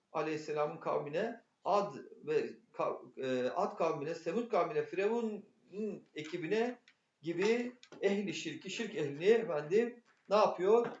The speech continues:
E, gark ediyor, boyuyor. Tekade temezzü minel gayz. Neredeyse öfkesinden parçalanacaktı. Efendim diyor. Cehennem dahi ehli şirk ve küfre öyle kızıyor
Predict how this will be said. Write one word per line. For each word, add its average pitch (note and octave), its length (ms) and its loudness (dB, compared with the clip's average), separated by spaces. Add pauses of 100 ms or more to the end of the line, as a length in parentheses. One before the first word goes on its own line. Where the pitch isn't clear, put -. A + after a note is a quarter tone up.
(340)
E, C3 80 0
gark F3+ 400 6
ediyor, C3 360 0
boyuyor. F#3+ 360 0
Tekade F#3+ 360 -2
temezzü E3+ 440 -4
minel E3+ 300 -4
gayz. E3 420 4
Neredeyse E3+ 440 -8
öfkesinden E3 560 -12
parçalanacaktı. F3 1080 -2 (400)
Efendim C3+ 440 0
diyor. A3 400 6 (460)
Cehennem F#3 580 0
dahi D#3+ 300 2
ehli G#3 280 0
şirk G#3+ 280 -8
ve E3 120 -8
küfre E3 240 -10
öyle F3 260 2
kızıyor F3+ 500 4